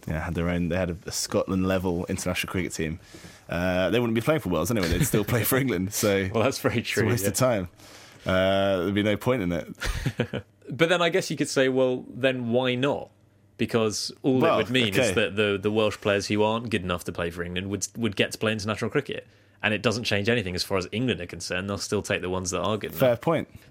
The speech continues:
Speaker 2: One of the reasons why I don't think it will happen is because of the somewhat unique relationship that Glamorgan has with the rest of the English game, because, you know, it might cast into doubt whether or not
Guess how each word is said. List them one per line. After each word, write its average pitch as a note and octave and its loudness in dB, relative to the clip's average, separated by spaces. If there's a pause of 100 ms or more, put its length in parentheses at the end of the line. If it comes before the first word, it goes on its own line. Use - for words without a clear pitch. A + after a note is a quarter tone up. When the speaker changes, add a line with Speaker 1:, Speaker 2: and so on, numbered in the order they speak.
Speaker 2:
One D3+ 2
of D3+ 2
the C#3 4
reasons A2+ 0
why A2 2
I G2 0
don't A2 -4
think G2+ -8
it F#2 -6
will F2+ -4
happen A2+ -8
is F2 -8
because F#2 -4
of F#2 -6
the F#2 -2 (400)
somewhat G#2+ 0
unique G2 -6
relationship F#2 -4
that F2+ -8
Glamorgan G2+ 0
has F#2 -8
with F#2+ -10
the G2 -2
rest G2 -2
of F2+ -8
the F2+ -8
English F2+ -8
game, F2 -6
because, F#2 -6 (360)
you - -8
know, - -2
it G2+ -2
might A2+ 0
cast G#2 -2
into G2 -8
doubt F#2+ 2
whether F#2 2
or F#2 -2
not F#2 -4